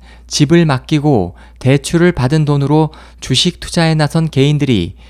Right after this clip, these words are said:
최근 증시 폭락으로 손실에 처하자 아파트나 빌라를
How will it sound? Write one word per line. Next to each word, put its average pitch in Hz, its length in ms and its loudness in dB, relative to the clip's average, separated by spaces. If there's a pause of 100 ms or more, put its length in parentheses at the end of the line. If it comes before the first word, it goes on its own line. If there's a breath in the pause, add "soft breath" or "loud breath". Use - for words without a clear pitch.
(120 soft breath)
최근 147 540 0 (240 loud breath)
증시 151 400 2
폭락으로 156 720 0 (220 loud breath)
손실에 175 500 0
처하자 147 640 -2 (260 loud breath)
아파트나 170 560 0
빌라를 147 760 0